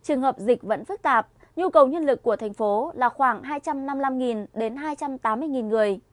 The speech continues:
Trong đó cao nhất là ba tháng đầu năm với trên bảy tám nghìn lao động. Khu vực thương mại, dịch vụ là nhóm ngành có nhu cầu tuyển dụng tăng mạnh trong năm hai không hai hai, chiếm đến sáu mươi sáu phần trăm,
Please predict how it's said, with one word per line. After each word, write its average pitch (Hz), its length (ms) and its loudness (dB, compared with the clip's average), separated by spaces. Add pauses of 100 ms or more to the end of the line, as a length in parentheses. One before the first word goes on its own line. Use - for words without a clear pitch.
(420)
Trong 330 180 0
đó 233 320 2
cao 269 160 0
nhất 330 260 -2
là 262 180 2
ba 330 220 -4
tháng 277 280 -6
đầu 240 140 0
năm 254 280 -2 (280)
với 262 180 6
trên 320 300 -2
bảy 240 160 2
tám 214 300 -6
nghìn 247 220 -4
lao 226 140 -2
động. 214 200 4 (920)
Khu 320 140 0
vực 254 220 4
thương 285 180 -2
mại, 247 260 2
dịch 233 220 -6
vụ 233 280 6 (200)
là 262 180 4
nhóm 262 260 -2
ngành 330 180 -4
có 233 120 -2
nhu 294 180 -8
cầu 240 220 2
tuyển 226 220 0
dụng 214 280 0
tăng 247 220 -4
mạnh 254 280 2
trong 285 180 -6
năm 269 140 -6
hai 262 120 -4
không 262 160 -2
hai 247 140 -2
hai, 247 340 -2 (320)
chiếm 285 260 6
đến 277 220 4
sáu 254 200 2
mươi 330 120 -4
sáu 233 220 0
phần 254 180 -4
trăm, 254 320 -2